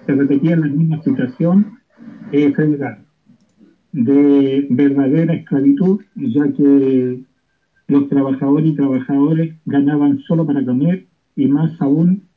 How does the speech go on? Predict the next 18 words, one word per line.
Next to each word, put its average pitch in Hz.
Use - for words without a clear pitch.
eran 160
pagados 147
con 127
fichas 190
que -
solo 170
les 151
servían 170
para 143
comprar 156
en 147
los, 135
en 147
la -
pulpería 160
<clears throat> -
de 139
la, -